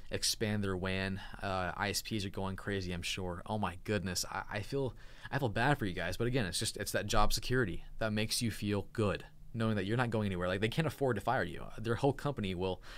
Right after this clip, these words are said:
go down unless you're there to support them. So it's a good place to be. It's a good position to have. Uh, let's see. Kyle says, "Hey, Chuck, I'm an I T manager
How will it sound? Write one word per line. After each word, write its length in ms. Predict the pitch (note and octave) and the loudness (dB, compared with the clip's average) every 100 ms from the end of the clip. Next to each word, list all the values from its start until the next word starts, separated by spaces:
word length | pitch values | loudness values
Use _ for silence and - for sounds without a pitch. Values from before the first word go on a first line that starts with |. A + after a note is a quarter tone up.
| - - | -12 -6
go 180 | - C#3 | 6 8
down 380 | B2 A#2 G2+ F2+ | 10 8 6 4
unless 260 | G#2 G2+ B2+ | 0 8 10
you're 80 | |
there 120 | G2+ G2 | 10 4
to 60 | |
support 320 | - - C3 G2+ | 2 2 0 0
them. 120 | F2 | 0
So 120 | G#2 | 0
it's 100 | G2+ | -2
a 40 | |
good 200 | G2+ A#2+ | 2 0
place 220 | A2+ G#2 - | 2 -4 -2
to 100 | F#2 | -4
be. 300 | E3 D#3+ - - | -4 -6 -8 -12
It's 120 | - | -10
a 40 | |
good 160 | G#2 A2 | -4 -2
position 300 | G2+ G2+ F#2 | -2 -4 -4
to 80 | E2+ | -8
have. 160 | D2+ - - - - - - - - - - - - - - - - - - - - - - | -10 -12 -16 -16 -16 -16 -18 -20 -20 -18 -18 -16 -18 -20 -20 -20 -20 -20 -18 -18 -18 -18 -6
Uh, 320 | A#2 A#2 A2+ | 0 2 2
let's 140 | A#2 - | 0 -4
see. 120 | A2 | -6
Kyle 440 | - - E3 C3 | -6 0 10 10
says, 240 | - G#2 - | 10 6 2
"Hey, 100 | C3 | -2
Chuck, 320 | - C3+ - | 0 0 0
I'm 100 | A2 | -4
an 60 | A2 | -2
I 100 | A#2 | -2
T 140 | - | 0
manager 540 | G#2 G2 F#2+ G2 F#2+ | 0 0 0 0 0